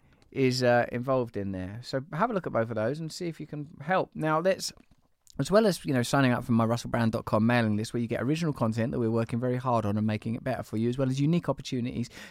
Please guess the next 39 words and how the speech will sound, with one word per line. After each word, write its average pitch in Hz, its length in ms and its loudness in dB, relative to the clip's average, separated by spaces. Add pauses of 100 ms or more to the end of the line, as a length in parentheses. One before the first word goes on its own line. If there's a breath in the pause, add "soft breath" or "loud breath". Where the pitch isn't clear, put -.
to 131 100 -10
see 127 180 0
me 117 100 0
do, 117 160 -2
like, 113 180 0
live 110 280 2
online 104 320 0
calls. 127 240 -2
And 139 100 -2
when 117 160 0
live 117 240 2
stuff - 280 -8
returns, 120 380 -4
you'll 127 100 -4
get 113 160 -4
live 113 220 0
stuff - 240 -8
there. 107 240 -4 (260 loud breath)
You 123 60 -4
should 151 260 0
sign 107 240 0
up 101 100 -6
for 107 80 -4
russellbrand 107 480 -2
dot 104 140 -6
com. 135 180 0
You 151 60 0
can 160 80 -2
also 143 260 0
follow 127 200 -2
me 120 80 2
on 120 100 0
a - 20 0
variety 156 400 4
of 120 60 -2
social 123 300 0
media 110 200 0
platforms. 117 460 -2
And 113 100 0